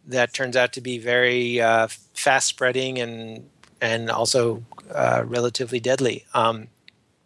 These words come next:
so we need to, <clears throat> there are lots of things we can do to get ready for these things. Uh, that's, it's, you know, uh, that's good, but it's also frustrating because you can see, <clears throat> uh,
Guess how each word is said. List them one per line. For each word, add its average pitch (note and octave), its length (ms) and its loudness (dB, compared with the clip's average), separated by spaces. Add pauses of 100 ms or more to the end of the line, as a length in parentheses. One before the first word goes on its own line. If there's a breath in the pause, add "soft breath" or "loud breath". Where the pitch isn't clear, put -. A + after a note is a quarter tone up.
(360)
so C#3+ 200 0
we C#3 100 4
need D#3+ 180 2
to, D3+ 180 4 (220 loud breath)
<clears throat> - 220 -20
there - 360 0
are F3 40 4
lots G#3+ 180 2
of A3+ 80 -6
things G3 180 -2
we E3+ 100 -2
can D3 140 -2
do D3+ 340 -2
to C3 80 -4
get B2 160 0
ready C3 320 2
for A#2 200 -8
these A2 240 -12
things. - 440 -16 (400 soft breath)
Uh, B2 140 -2
that's, - 640 -2
it's, - 220 -14
you D#3 180 -8
know, B2+ 440 -2
uh, A#2+ 260 -2 (560)
that's D3+ 160 2
good, C#3+ 520 2
but C3+ 120 -2
it's C#3 120 -6
also G3 200 -4
frustrating C3+ 680 -2
because C#3 420 0 (340 loud breath)
you D3+ 100 -8
can E3 140 -2
see, F#3+ 560 2 (140)
<clears throat> - 1000 -8
uh, C#3 540 4